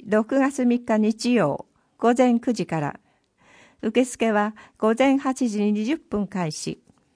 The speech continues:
場所、下館トレーニングセンターにぎなり。種目、男女混合シングルス、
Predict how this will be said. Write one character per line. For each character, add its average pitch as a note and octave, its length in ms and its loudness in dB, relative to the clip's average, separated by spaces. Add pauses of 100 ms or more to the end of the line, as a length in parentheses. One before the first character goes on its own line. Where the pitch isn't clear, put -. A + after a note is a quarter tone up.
(880)
場 G3+ 160 0
所、 - 340 -2 (240)
下 B3 360 0
館 C4 260 2
ト A#3+ 160 0
レ B3 140 2
ー - 20 4
ニ B3 160 4
ン A#3 80 2
グ A#3 100 2
セ A#3 180 4
ン A3+ 60 2
タ D3+ 300 -4
ー - 100 -8
に E3 160 -2
ぎ G#3 140 2
な G3 160 0
り。 D#3 240 -8 (1120)
種 - 180 -2
目、 G#3 500 -2 (400)
男 A#3+ 300 4
女 C4 160 0
混 B3+ 300 2
合 G3 200 2
シ G#3+ 200 -2
ン A3 100 4
グ G3+ 100 2
ル F#3+ 120 0
ス、 D#3 320 -6